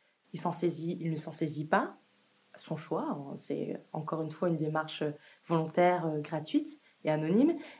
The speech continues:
Mais, euh, si elle a des questions, elle peut venir discuter aux abords du van ou dans le van avec une professionnelle formée.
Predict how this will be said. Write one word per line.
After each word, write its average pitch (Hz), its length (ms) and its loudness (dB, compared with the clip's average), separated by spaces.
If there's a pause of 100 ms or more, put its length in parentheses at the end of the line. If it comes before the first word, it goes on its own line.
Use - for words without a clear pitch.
Mais, 180 240 6
euh, 165 220 8
si 165 180 4
elle 285 100 10
a 233 60 8
des 175 140 4
questions, 175 500 -2 (400)
elle 151 160 -6
peut 254 140 6
venir 196 480 4
discuter 170 680 -4 (280)
aux 151 160 0
abords 208 320 6
du 180 100 0
van 170 240 0 (100)
ou 151 120 -6
dans 208 220 4
le 185 120 4
van 165 360 0 (300)
avec 156 220 0
une 165 120 2
professionnelle 165 580 0
formée. 151 460 -4